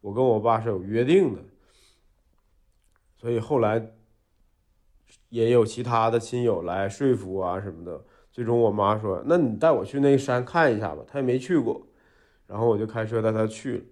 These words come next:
最后她说：“那你把我以后也葬在这个山，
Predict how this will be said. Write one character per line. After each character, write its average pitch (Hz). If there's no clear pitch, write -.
最 117
后 113
她 107
说 104
：“那 120
你 113
把 113
我 98
以 98
后 113
也 101
葬 127
在 110
这 107
个 107
山， 117